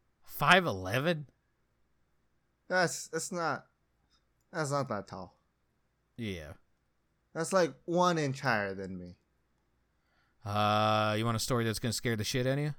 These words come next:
Speaker 2: Yeah, sure, why not? Spiders, go on.
Speaker 1: No, no, not spiders. It has
Speaker 2: Oh.
Speaker 1: nothing to do with animals, in fact.
Speaker 2: Oh.
Speaker 1: Uh, we're staying in Europe.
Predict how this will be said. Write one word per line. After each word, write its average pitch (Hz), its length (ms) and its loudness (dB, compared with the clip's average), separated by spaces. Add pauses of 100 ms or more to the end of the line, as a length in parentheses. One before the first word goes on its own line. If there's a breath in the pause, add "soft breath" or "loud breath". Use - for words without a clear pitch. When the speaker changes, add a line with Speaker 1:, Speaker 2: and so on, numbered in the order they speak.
Speaker 2:
Yeah, 226 140 -4
sure, 185 240 -6
why 175 140 -4
not? 165 280 -4
Spiders, 131 560 -2
go 135 160 0
on. 113 200 -2 (640)
Speaker 1:
No, 123 180 4
no, 98 140 0
not 110 180 0
spiders. 90 480 -4 (140)
It 135 60 0
has 117 160 2
Speaker 2:
Oh. - 20 -2
Speaker 1:
nothing 143 240 2
to 175 80 0
do 170 100 0
with 143 120 2
animals, 101 380 0
in 98 80 -6
fact. 95 440 -6
Speaker 2:
Oh. 156 60 -8
Speaker 1:
Uh, 131 420 4 (640)
we're 127 100 -6
staying 175 340 2
in 185 80 -4
Europe. 139 300 0